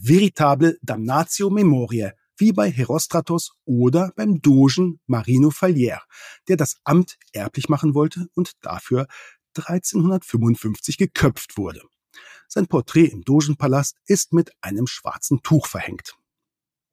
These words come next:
So schlimm ist es dann doch noch nicht. Denn der Unaussprechliche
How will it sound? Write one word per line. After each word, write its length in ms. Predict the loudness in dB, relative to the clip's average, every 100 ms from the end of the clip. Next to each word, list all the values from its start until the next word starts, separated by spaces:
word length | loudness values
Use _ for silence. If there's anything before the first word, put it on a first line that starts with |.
| _ _
So 260 | -4 2 2
schlimm 460 | 2 2 2 0 -6
ist 220 | -10 -8
es 80 | -6
dann 300 | -2 -2 -2
doch 240 | -4 -6
noch 160 | -8 -16
nicht. 280 | -18 -18 -20 -20 _ _ -2
Denn 180 | 0 0 -4 -12
der 180 | -10
Unaussprechliche 960 | -6 -6 -6 -8 2 2 2 -8 -14